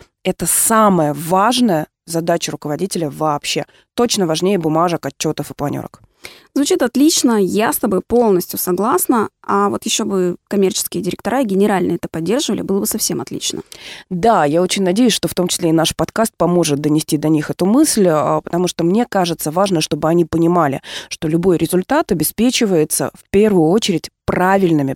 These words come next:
Speaker 1: профессиональными действиями сотрудников.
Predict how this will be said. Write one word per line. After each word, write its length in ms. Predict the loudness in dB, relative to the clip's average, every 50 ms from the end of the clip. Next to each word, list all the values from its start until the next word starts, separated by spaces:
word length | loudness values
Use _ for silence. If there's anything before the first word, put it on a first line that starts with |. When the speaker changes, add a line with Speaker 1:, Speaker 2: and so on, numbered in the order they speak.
| -8 _
Speaker 1:
профессиональными 1080 | -6 -6 -6 -6 -6 -4 -4 -2 -2 0 0 2 2 4 4 4 6 4 4 2 0 -4 _
действиями 720 | -14 -6 -2 2 2 2 2 0 -4 -4 -2 -2 -2 -4 -6 -8
сотрудников. 960 | -10 -8 -8 -8 -6 -4 -4 -2 -2 -4 -4 -6 -8 -8 -12 -16 -18 -20 -20